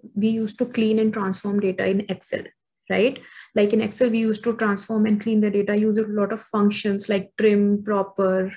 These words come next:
you know, upper, lower, or left, right. These are the functions using which we used to, uh, actually change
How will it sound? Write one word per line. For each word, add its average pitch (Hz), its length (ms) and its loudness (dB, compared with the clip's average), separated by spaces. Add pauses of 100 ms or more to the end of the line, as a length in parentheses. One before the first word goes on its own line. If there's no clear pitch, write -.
(100)
you 202 100 2
know, 226 220 0
upper, 196 500 -4 (440)
lower, 196 500 4
or 190 120 -2
left, 196 460 -4 (120)
right. 190 340 0 (100)
These 262 160 2
are 285 120 2
the 277 100 2
functions 226 560 -2
using 226 340 2
which 247 220 -2
we 240 80 0
used 226 300 -2
to, 254 240 0 (440)
uh, 208 180 4
actually 226 460 0
change 226 460 2